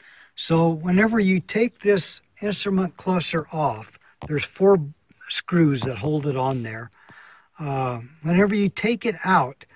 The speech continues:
there's a harness that plugs into the back. And there's two ground. One of 'em is A six. You can see over here we got A six, the Silverado and the Suburban.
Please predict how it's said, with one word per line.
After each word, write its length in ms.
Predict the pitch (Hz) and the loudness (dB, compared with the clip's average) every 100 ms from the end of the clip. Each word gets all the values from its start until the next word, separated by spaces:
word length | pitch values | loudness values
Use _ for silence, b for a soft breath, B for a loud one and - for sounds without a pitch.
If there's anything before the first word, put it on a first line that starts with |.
| B B B B B | B B B B B
there's 180 | 165 160 | -4 -2
a 60 | 143 | -2
harness 500 | - 247 220 120 - | 0 2 2 0 -8
that 180 | 180 - | -12 -4
plugs 340 | 175 170 143 | 0 0 0
into 220 | 165 147 | 0 0
the 140 | 139 131 | -2 -2
back. 540 | 175 160 117 - - b b b b b b b _ - | 2 0 -2 -12 -20 b b b b b b b _ -4
And 200 | 175 180 | 2 4
there's 240 | 180 - - _ _ _ _ _ - | 4 0 -8 _ _ _ _ _ -8
two 560 | - 269 277 277 269 - - 156 | 0 4 4 4 0 -4 -14 -8
ground. 680 | 165 185 180 160 135 104 113 _ _ _ _ _ _ _ b b b b b - | 0 4 4 2 0 -6 -14 _ _ _ _ _ _ _ b b b b b -8
One 260 | 165 214 | -2 2
of 160 | 233 220 | 2 2
'em 200 | 226 185 | -2 -4
is 420 | - 170 160 131 - _ - | -2 0 0 -4 -12 _ -6
A 280 | 170 208 | -2 0
six. 760 | 202 - - 202 151 - - - _ _ - | -2 -6 -2 0 0 -2 -12 -12 _ _ -18
You 100 | 151 | -10
can 120 | 165 | -8
see 220 | 156 180 | -4 -2
over 160 | 165 160 | 0 -2
here 260 | 139 170 | 0 2
we 160 | 156 151 | 2 0
got 260 | 143 139 139 _ _ | -2 -4 -6 _ _
A 240 | 151 160 175 | -2 2 2
six, 640 | - - 170 160 - - _ _ _ _ _ _ b b b _ | 0 -2 0 0 -4 -14 _ _ _ _ _ _ b b b _
the 100 | - | -10
Silverado 680 | 135 170 165 151 156 151 160 | -4 2 2 2 0 2 0
and 140 | 147 143 | 0 -2
the 60 | |
Suburban. 720 | 131 165 135 160 151 127 135 | -2 -4 4 4 4 0 -6